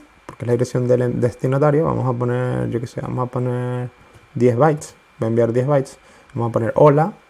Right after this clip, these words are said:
que son cuatro, espacio, cinco, un, dos, tres, cuatro y cinco. Estos son diez. Entonces, si le damos a enter,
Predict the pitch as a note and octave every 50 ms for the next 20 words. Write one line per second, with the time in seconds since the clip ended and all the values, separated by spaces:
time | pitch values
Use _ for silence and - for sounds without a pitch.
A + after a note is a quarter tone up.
0 | _ _ _ - - - B2+ - - A#2 A#2 A#2 A#2 - - - C#3 C#3+ C#3+ -
1 | - F#3+ - - _ _ _ _ _ _ _ - - - G#2+ - - C#3+ D3 C#3+
2 | - - D3 G#3 - - _ _ _ _ _ _ _ _ _ - - - C#3 C#3
3 | C3+ - D3+ D#3 - - _ _ - _ - - _ _ _ _ _ _ _ -
4 | - - C3 C3 A#2+ A2 G#2+ A2 A2 A2 A2+ A2 G#2+ - - - A#2 G#2+ G#2 G#2+
5 | - - D#3+ F3+ - G#3 - - - B2 - - - - - - C3+ - - A#2
6 | A2+ A2+ A2+ - - - _ _ _ - - B2 - - A#2+ A2+ A#2+ B2+ C#3 C#3
7 | C#3+ C#3+ C#3+ C#3 - - -